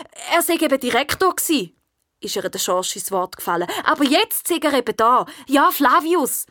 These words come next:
hat der Mika gesagt und dabei der Kohlrabi ganz fest an sich herangedrückt.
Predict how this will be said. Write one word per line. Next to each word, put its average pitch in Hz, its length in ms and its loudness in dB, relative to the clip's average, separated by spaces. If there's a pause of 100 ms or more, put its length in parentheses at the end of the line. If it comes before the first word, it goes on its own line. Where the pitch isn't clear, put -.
(360)
hat - 180 -6
der 214 80 0
Mika 208 300 -4
gesagt 185 380 -2
und 185 140 -8
dabei 196 220 -6
der 185 120 -6
Kohlrabi 190 520 -4
ganz 220 360 -2
fest 226 280 -2
an 208 60 -4
sich 208 200 -8
herangedrückt. 190 640 -10